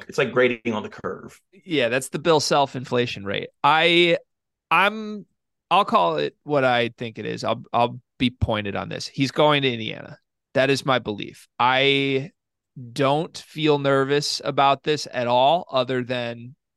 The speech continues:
Speaker 2: it is Bill Self. But, uh, sometimes you gotta separate, like, all signs point to Indiana here. I think that's what's happening. Uh, I also think McNeely is an all-timer on paper Candy Stripes guy.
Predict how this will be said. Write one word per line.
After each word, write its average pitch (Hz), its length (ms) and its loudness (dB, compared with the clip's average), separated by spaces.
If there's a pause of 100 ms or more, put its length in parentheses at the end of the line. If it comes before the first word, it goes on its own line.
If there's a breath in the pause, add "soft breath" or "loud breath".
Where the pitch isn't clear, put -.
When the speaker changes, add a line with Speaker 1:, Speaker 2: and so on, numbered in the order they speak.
(480)
Speaker 2:
it 123 140 2
is 113 180 -2
Bill 110 200 -2
Self. 120 500 -2
But, 113 200 -4 (480 loud breath)
uh, 117 160 2
sometimes 156 440 -2
you 143 80 -2
gotta 139 180 2
separate, 123 440 -2
like, 113 180 -4
all 139 220 4
signs 123 340 -4
point 117 280 -14
to - 80 -18
Indiana 113 360 -14
here. 120 240 -8
I 113 100 -4
think 135 200 -2
that's 127 180 4
what's 113 140 -6
happening. 107 460 0 (460 soft breath)
Uh, 120 360 4
I 139 120 2
also 190 340 4
think 170 360 -2 (680)
McNeely 160 600 2
is 170 180 -2
an 135 80 -8 (220)
all-timer 135 800 0
on 123 200 -2
paper 123 320 -6
Candy 117 300 -8
Stripes 110 400 -4
guy. 165 380 0